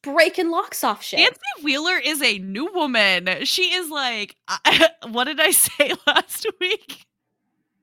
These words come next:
Speaker 2: She's had a penis inside of her and she's looked a Demogorgon in the <laughs> eye. She's a new woman.
Speaker 1: Yeah.
Speaker 2: <laughs> I
Speaker 1: She went through
Speaker 2: remember
Speaker 1: what all young girls go through at some point.
Speaker 2: <laughs>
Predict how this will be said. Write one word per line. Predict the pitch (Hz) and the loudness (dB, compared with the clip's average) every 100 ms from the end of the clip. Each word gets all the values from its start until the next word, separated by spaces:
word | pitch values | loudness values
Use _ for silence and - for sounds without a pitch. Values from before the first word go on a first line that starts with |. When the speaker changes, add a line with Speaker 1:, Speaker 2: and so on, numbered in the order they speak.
| - - - - | -16 -14 -14 -18
Speaker 2:
She's | - - - 277 - 587 453 | -16 -6 -4 -2 -4 4 4
had | 381 | 4
a | 359 | -2
penis | - 320 269 320 | -4 -2 -2 -4
inside | 320 302 302 262 262 | -8 -6 0 0 0
of | 311 | -4
her | 320 294 | -6 -4
and | 269 | -6
she's | 285 320 269 | -8 -8 -8
looked | 285 - | -8 -10
a | |
Demogorgon | 240 226 226 240 247 247 254 | -8 -6 -6 -4 -4 -4 -4
in | 262 | -6
the | 240 | 0
<laughs> | 214 | 2
eye. | 240 - 330 320 | 4 2 2 0
She's | - - - 359 - | -4 -10 -4 -4 -4
a | 427 381 | -10 -4
new | 269 285 339 320 | -4 -4 -8 -6
woman. | 285 311 277 359 320 415 - | -6 -4 -4 -4 -6 -6 -2
Speaker 1:
Yeah. | 285 320 | 2 4
Speaker 2:
<laughs> | - | 6
I | 208 196 679 659 - 605 659 659 659 - 523 480 466 | 6 4 0 -2 0 4 6 6 4 -8 -8 0 4
Speaker 1:
She | 440 | 6
went | 480 494 | 4 4
through | 453 | 4
Speaker 2:
remember | 427 427 415 | 4 4 6
Speaker 1:
what | 285 285 | 4 4
all | |
young | 269 262 247 | 4 4 4
girls | 240 240 240 | 4 2 2
go | 220 214 | 0 0
through | 247 233 | -2 -4
at | 226 | -2
some | 226 208 | -4 -4
point. | - 202 | -4 2
Speaker 2:
<laughs> | 196 | 4